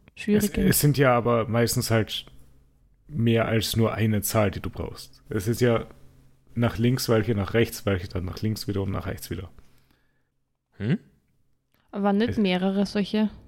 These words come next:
Speaker 3: Es waren doch, war doch, war doch jede, jedes von diesen Rädern
Speaker 2: Mhm.
Speaker 1: War eine
Speaker 3: hat doch
Speaker 1: Zahl.
Speaker 3: ein, hat doch eine, also hat doch eine Nummer wahrscheinlich von eins bis neun oder, äh, von null bis neun oder sowas gehabt.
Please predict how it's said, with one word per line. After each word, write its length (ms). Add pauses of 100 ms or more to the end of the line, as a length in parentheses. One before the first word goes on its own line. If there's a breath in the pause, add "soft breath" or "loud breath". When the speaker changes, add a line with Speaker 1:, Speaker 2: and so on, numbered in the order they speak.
(140)
Speaker 3:
Es 140
waren 100
doch, 180
war 160
doch, 220
war 160
doch 160
jede, 420
jedes 340
von 140
diesen 420
Rädern 600
Speaker 2:
Mhm. 240
Speaker 1:
War 100
eine 140
Speaker 3:
hat 100
doch 60
Speaker 1:
Zahl. 160
Speaker 3:
ein, 240
hat 140
doch 80
eine, 360
also 420
hat 280
doch 80
eine 140
Nummer 300
wahrscheinlich 280
von 80
eins 140
bis 120
neun 220
oder, 180
äh, 120
von 120
null 80
bis 80
neun 200
oder 140
sowas 200
gehabt. 260